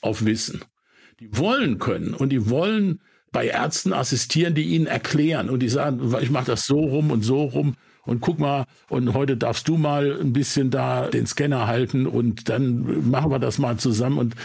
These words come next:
das kann man doch alles lernen und lehren auch, wenn man will. Aber hilfreich wären da Plattformen und Programme, elektronische Medien, die solches Wissen vermitteln.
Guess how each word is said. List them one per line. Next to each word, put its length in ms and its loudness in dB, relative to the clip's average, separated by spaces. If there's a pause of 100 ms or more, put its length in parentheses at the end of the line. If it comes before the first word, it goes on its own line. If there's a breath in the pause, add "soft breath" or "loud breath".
das 160 -2
kann 140 0
man 120 2
doch 100 0
alles 260 0
lernen 480 0
und 280 -4
lehren 500 2
auch, 340 0
wenn 120 0
man 200 -2
will. 220 -4 (100)
Aber 320 -2 (680 soft breath)
hilfreich 500 0
wären 180 2
da 300 -2 (120)
Plattformen 540 0
und 460 -2
Programme, 500 0
elektronische 720 0
Medien, 600 2 (360 soft breath)
die 120 2
solches 440 0
Wissen 240 0
vermitteln. 400 -4